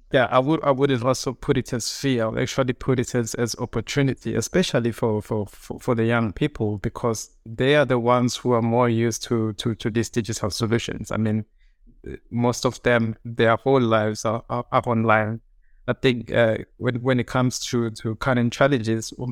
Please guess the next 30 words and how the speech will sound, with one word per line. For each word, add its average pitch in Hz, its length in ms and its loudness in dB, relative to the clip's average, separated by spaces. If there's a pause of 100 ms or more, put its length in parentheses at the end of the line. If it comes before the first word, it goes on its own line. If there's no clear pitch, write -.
(100)
of 127 160 -10
the - 80 -2
people 123 540 -2
adopting 113 640 0
digital 110 520 0
solutions 113 560 -2
in 110 80 0
our 107 160 0
industry, 110 580 -2
it's 113 180 -6
actually 107 500 0 (520)
the - 100 -10
people 107 580 -4
my 113 160 4
age 117 480 0
and, 110 200 -4
and, 113 220 -2
and 113 140 -2
older. 113 340 0 (460)
Uh, 107 160 4
so - 160 -2
I 110 40 0
think 135 220 2
the 123 60 4
young 123 200 2
generation 117 540 0
actually 113 340 -2
understands 117 840 0 (720)
that 110 340 2
w-, 107 220 -6